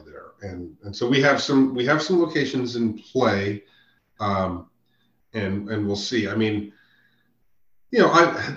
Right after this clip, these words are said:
I will be making some appearances here or there. And I mean, now that, that, that the Grotto Studio is opening on Monday,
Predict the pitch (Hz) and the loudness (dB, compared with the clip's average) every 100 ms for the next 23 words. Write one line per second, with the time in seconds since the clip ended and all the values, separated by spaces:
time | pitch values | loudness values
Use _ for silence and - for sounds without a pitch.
0 | - 170 165 196 202 196 175 156 156 147 | 4 6 8 8 6 4 4 4 4 2
1 | 135 139 135 131 127 - - 110 107 110 | 0 0 2 2 -2 -12 -14 -6 -4 -2
2 | 104 107 - 107 104 92 104 120 160 123 | -4 -10 -8 -4 -4 -4 -2 0 0 0
3 | 123 117 127 226 208 160 123 - 131 120 | -2 -2 0 2 2 2 -2 -4 -4 -4
4 | - 123 117 - - _ _ - - 117 | -8 -4 -4 -6 -12 _ _ -20 -16 -8
5 | 127 123 117 - 156 139 110 117 151 - | -2 -2 -4 0 2 2 0 0 -2 -6
6 | - - - _ _ _ _ _ - 104 | -14 -20 -20 _ _ _ _ _ -12 -8
7 | 101 104 131 214 - | -4 -2 -4 -6 -10